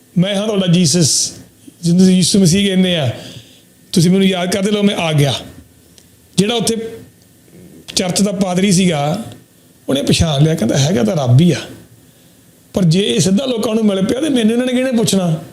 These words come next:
ਉਹਨੂੰ ਸਕੀਮ ਸੁੱਝੀ। ਉਹ ਆਂਹਦਾ, "ਲੋਕੋ, ਇਹ ਬਹਿਰੂਪੀਏ ਮਗਰ ਨਾ ਲੱਗੋ, ਇਹ ਜੀਸਸ ਨਹੀਂ ਗਾ।"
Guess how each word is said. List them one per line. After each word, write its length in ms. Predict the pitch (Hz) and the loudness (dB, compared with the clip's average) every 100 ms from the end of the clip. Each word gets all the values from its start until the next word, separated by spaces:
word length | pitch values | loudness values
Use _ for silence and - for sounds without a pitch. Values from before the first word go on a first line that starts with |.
| - _ _ - | -20 _ _ -4
ਉਹਨੂੰ 160 | 233 | 0
ਸਕੀਮ 320 | - - 214 202 | 0 0 2 4
ਸੁੱਝੀ। 460 | 170 147 156 117 - - _ _ _ _ _ - | 4 4 4 0 -4 -20 _ _ _ _ _ -4
ਉਹ 60 | |
ਆਂਹਦਾ, 180 | 185 208 | -2 0
"ਲੋਕੋ, 460 | 208 202 190 233 247 | 0 0 -2 -2 0
ਇਹ 60 | |
ਬਹਿਰੂਪੀਏ 480 | 196 175 175 175 196 | 0 2 2 2 2
ਮਗਰ 240 | 190 185 190 | 2 0 0
ਨਾ 80 | |
ਲੱਗੋ, 460 | 202 180 180 143 - - _ _ _ _ _ _ _ _ _ _ - | -2 0 0 0 -4 -12 _ _ _ _ _ _ _ _ _ _ -2
ਇਹ 60 | 180 | 2
ਜੀਸਸ 400 | 170 170 196 196 | 2 2 2 2
ਨਹੀਂ 200 | 226 240 | 2 0
ਗਾ।" 260 | 196 - | -4 -10